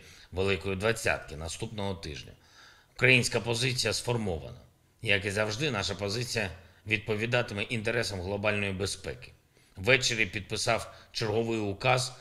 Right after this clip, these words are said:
про нагородження наших воїнів. Сто шість військовослужбовців Збройних сил України відзначені державними нагородами. І ще одне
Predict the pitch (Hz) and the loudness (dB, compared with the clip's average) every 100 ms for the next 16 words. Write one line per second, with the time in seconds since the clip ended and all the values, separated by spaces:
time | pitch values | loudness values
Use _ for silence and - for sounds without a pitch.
0 | - - 120 127 123 131 120 107 98 98 | -12 -2 2 2 2 2 2 0 -2 -2
1 | 98 98 85 107 117 113 104 - _ - | -2 -4 -4 -4 -4 -4 -8 -14 _ -8
2 | - - 135 139 139 - 113 95 - 82 | -6 -2 0 0 0 0 0 -2 -6 -4
3 | 101 - 98 90 95 95 101 127 123 127 | -4 -2 -4 -4 -6 -6 -2 -2 -2 -8
4 | 123 - - 95 92 135 123 110 - 120 | -10 -16 -18 -12 0 2 4 2 0 0
5 | 113 110 113 123 110 101 113 107 120 120 | 0 0 0 0 -2 -2 -4 -2 0 0
6 | - 107 104 - - - 110 107 147 127 | 0 -4 -10 -14 -18 -2 0 4 4 2
7 | 113 104 98 110 123 120 120 123 - - | 0 0 0 2 0 0 -4 -8 -14 -20
8 | _ - 117 - 123 104 90 80 | _ -4 0 4 6 4 0 -4